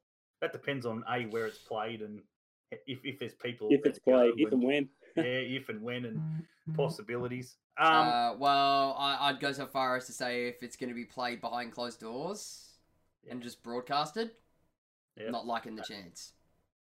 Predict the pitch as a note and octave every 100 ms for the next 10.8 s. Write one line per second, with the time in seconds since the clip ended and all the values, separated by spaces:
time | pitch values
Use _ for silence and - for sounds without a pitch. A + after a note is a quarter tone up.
0 | _ _ _ - - _ - - G3+ G3
1 | G3 G3+ F#3+ F3 D#3+ D#3 C#3 C#3 D3 D#3
2 | D#3 - D3 C#3+ C3 C3 - _ A#2 C#3
3 | C#3+ C3 D#3 C3+ C3+ B2+ - B2+ A#2+ B2
4 | A2+ - A2+ G#2+ G#2+ A#2 A2 - G2+ G2+
5 | G2 G#2 G2 G#2 G#2 A2 G#2 G#2+ _ _
6 | A2 G2+ G2 G2 - _ _ _ - E3
7 | C#3+ C3+ B2+ B2+ A2+ - - B2 B2 B2+
8 | - A#2+ G#2+ G2+ G2 F#2 - - _ _
9 | _ A2 G#2 G2+ _ - - _ _ _
10 | _ _ _ _ _ _ A#2 F#2+